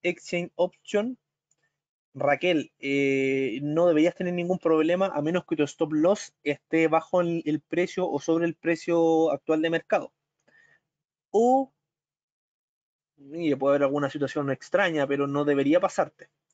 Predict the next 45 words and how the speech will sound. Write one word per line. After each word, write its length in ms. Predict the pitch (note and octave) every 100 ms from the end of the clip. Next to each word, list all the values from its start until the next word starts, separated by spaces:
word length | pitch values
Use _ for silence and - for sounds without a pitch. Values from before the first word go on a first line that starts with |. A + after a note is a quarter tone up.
| - - _
¿Qué 100 | -
te 120 | F3
sugiero 320 | F3+ E3+ F#3+ F#3+
yo? 220 | C3+ -
Mándale 720 | - D#3 E3+ F3 F3+ F3+ E3 _ _ _ _ _
un 180 | - D3
pantallazo 680 | - D3 - D3+ G#3+ - D3+
de 140 | D3+
ese 180 | A3 A#3
error 280 | G3 C3+ B2 _ _ _ _ _ _
a 120 | C#3+
tu 120 | D3
ejecutivo 800 | C#3+ D#3 D3 D#3 A#3 G3 F3 G#3+ - _
o 120 | C#3
pégale 300 | D#3 E3 F3
un 80 | F3+
llamado 460 | F#3 F3+ E3+ B3 - _ _
para 160 | D3 D3
que 100 | C#3+
te 60 |
solucione 320 | C#3+ D3+ F3
ese 120 | E3+ E3+
problema, 460 | F3+ G3+ E3 - _ _
¿ya? 140 | D3 D3+
Porque 240 | D#3 D3
no 80 | D3+
es 100 | D3
algo 200 | E3 E3+
anormal. 500 | E3+ E3+ E3+ D#3 D3
En 80 | C#3
ningún 260 | C#3 D3
instrumento 400 | E3+ F3 F3 F3
debería 220 | E3 D#3+ D#3+
salirte 400 | D#3+ D#3+ - E3
rechazado 580 | D#3 D#3 E3 E3 E3
el 80 | D#3+
stop 220 | D#3 E3+
loss, 180 | E3 F3+ - - - -
a 80 | D#3
menos 200 | E3+ F#3
que 100 | F3+
haya 60 | F3
una 100 | D#3
situación 300 | D#3 E3+ D#3+
especial, 380 | - - D3